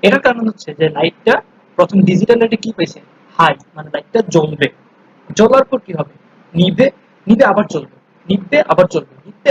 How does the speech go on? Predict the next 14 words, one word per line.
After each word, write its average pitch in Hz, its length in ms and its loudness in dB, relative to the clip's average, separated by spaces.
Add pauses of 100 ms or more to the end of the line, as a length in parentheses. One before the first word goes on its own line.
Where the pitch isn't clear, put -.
(100)
আবার 170 220 -8
জ্বলবে। - 220 -20 (400)
এখন 240 180 -4
যেহেতু 196 300 0
এখানে 269 200 -2 (140)
টাইম 190 160 2 (100)
নাই - 120 -6 (100)
এবং 165 120 -4 (140)
প্রথম 254 260 0 (120)
কমেন্টটা 208 380 2
কি? - 80 -20 (460)
প্রথম 175 280 0
কমেন্ট 226 260 2
হচ্ছে 269 160 -4